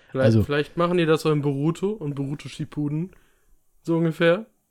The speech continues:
Speaker 1: Und
Speaker 2: Sch-
Speaker 1: Boruto endet mit diesem, diesem Kampf und Shippuden theoretisch geht dann noch weiter.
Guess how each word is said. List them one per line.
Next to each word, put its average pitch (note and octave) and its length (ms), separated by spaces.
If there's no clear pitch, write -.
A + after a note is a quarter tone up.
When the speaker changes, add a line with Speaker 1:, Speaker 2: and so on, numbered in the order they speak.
Speaker 1:
Und D3 240
Speaker 2:
Sch- - 160
Speaker 1:
Boruto D#3 640
endet E3 320
mit D3+ 160
diesem, D3 540
diesem C#3+ 240
Kampf D3+ 440
und D3 200
Shippuden E3 720
theoretisch D3 480
geht D3 120
dann C#3+ 100
noch C3+ 120
weiter. C#3 320